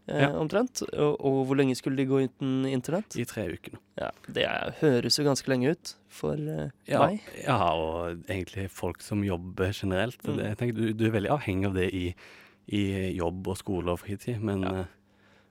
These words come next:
Speaker 1: Eh, absolutt, og det han fant ut var vel, eh, at folk fikk ganske sterke abstinenser.
Speaker 2: Ja, men, eh,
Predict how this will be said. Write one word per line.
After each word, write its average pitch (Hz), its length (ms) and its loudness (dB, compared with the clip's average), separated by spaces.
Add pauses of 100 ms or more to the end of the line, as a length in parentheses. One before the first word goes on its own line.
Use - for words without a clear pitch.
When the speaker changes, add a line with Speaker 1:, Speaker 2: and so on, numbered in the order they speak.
(180)
Speaker 1:
Eh, 135 340 0
absolutt, - 600 -2
og 127 360 8 (460)
det 120 200 6
han 117 500 4
fant 117 320 0 (340)
ut 156 420 2
var 127 180 6
vel, 117 280 2
eh, 117 340 2
at - 400 -4
folk - 540 -2 (260)
fikk - 400 -2
ganske 147 460 2
sterke - 400 2
abstinenser. 113 640 -2 (360)
Speaker 2:
Ja, 131 240 0
men, 151 280 -2
eh, - 220 -4